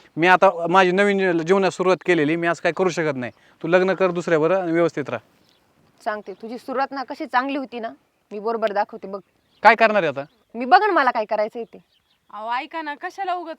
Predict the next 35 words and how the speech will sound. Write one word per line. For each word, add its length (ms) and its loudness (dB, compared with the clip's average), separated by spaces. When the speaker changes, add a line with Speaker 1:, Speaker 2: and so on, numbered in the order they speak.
Speaker 3:
काय 140 -10
करताय 340 -12
आता? 240 -14
ते 60 -12
म्हणतात 360 -10
आहे 80 -10
ना, 120 -12
काय 220 -8
नाही 160 -12
त्यांच्या 320 -18
डोक्यात. 360 -18
Speaker 2:
त्यांच्या 220 0
डोक्यात 340 0
काही 160 2
नाही, 140 -8
पहिले 240 4
त्यांनी 240 -2
सांगायचं 380 -2
होतं 160 -4
ना 80 0
काय 220 0
आहे, 100 -4
काय 180 -2
नाही. 140 -10
Speaker 1:
आणि 140 10
मी 60 12
Speaker 2:
ते 120 12
Speaker 1:
एकटा 100 8
करतो 300 6
काय 140 12
तेव्हा? 240 12
सगळेच 300 6
करते 260 6
दुनियान 340 6
काय? 260 10